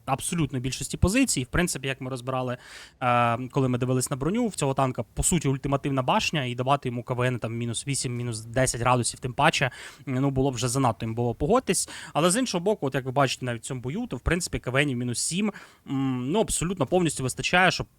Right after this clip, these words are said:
плюс-мінус комфортно грати, тут ніяких проблем я з цим не маю.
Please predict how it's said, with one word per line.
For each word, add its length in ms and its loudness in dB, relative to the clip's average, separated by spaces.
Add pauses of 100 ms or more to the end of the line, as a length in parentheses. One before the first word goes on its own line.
(140)
плюс-мінус 600 2
комфортно 460 -4
грати, 280 0
тут 160 -12 (160)
ніяких 400 -4
проблем 340 -2
я 60 -6
з 60 -6
цим 180 -4
не 60 -2
маю. 220 -6